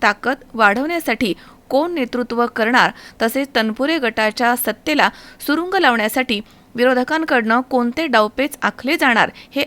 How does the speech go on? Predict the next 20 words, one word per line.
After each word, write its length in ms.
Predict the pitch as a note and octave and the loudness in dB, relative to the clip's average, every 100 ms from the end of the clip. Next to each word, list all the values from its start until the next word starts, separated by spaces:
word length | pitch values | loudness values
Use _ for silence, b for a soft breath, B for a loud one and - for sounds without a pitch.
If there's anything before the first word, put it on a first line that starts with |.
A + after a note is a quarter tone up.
| - | -2
अद्याप 680 | G3+ G3+ A#3+ - - - A#3+ | -2 2 0 -2 -20 -8 -2
गुलदस्त्यामध्येच 840 | A#3+ A3+ B3+ - C4+ G#3 G3 G#3 | 0 0 -2 0 0 0 -2 -4
आहे. 240 | G#3+ G3 - B B B B - | -2 -4 -6 B B B B 4
तरी 200 | B3+ D#4 | 4 4
विखे 300 | A#3+ A#3 D4 | 0 -2 -6
कुटुंब 380 | C4 B3 D#4 B3+ G#3 - B | -4 -4 0 4 2 2 B
ही 240 | - D#4 E4+ | 0 2 2
निवडणूक 540 | B3+ B3 B3 A#3+ C4+ - | 2 2 2 2 -2 0
हातामध्ये 680 | A3 A3+ A#3 A#3 A3+ A#3+ B3+ - | -2 0 0 0 0 -2 -4 -6
घेण्याची 540 | A3+ A#3 A#3+ - B3 | -2 0 0 -2 -8
चर्चा 460 | A#3+ G#3+ G3+ - B3 | -2 -2 -2 -2 -4
सुरू 240 | A#3 G3+ | -4 -6
झाली 260 | F#3+ G#3+ G3+ | -4 0 0
आहे, 120 | - - - b b b | 0 -4 -20 b b b
परंतु 340 | D4 D#4+ E4+ F4 | 2 4 2 0
वरिष्ठ 360 | C4+ D4+ - | 0 0 -4
पातळीवरती 720 | F#4 C4+ A#3+ A#3+ A#3+ A3+ A#3 C4+ | 2 2 4 0 2 0 -2 -2
युती 380 | B3 A3+ A3+ B3+ | -2 -4 -4 -4
आणि 200 | G#3+ A3 A#3 | -2 -2 0
आघाड्यांबाबत 720 | G3+ G3+ A#3 A3 A3+ A#3 G3 | 0 0 0 0 2 2 0